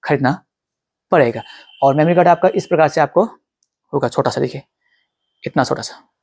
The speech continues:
ठीक है। आपको वन ट्वेंटी एफ़पीएस और उससे बड़ा, बड़ा, अ, शूट करना है आपको फ़ोर के, फ़ाइव के, सिक्स के, तो आपको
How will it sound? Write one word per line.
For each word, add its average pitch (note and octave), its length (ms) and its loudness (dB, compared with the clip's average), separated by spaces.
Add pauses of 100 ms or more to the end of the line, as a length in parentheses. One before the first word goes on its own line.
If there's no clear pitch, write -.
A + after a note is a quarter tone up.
(300)
ठीक D#3 120 0
है। F3+ 180 -2 (520)
आपको E3+ 220 4
वन E3+ 200 6
ट्वेंटी F3+ 300 0
एफ़पीएस F#3+ 680 0 (340)
और D3+ 80 6
उससे G#3+ 360 4
बड़ा, F3+ 320 4
बड़ा, E3 340 0 (1080)
अ, C3 220 6
शूट D#3 240 0
करना D3+ 200 0
है D3+ 60 4
आपको C#3+ 180 0
फ़ोर D3+ 260 2
के, D3+ 140 0
फ़ाइव C3+ 280 2
के, D3 80 0
सिक्स - 260 -6
के, D#3 140 2 (480)
तो F3 60 2
आपको D#3 480 2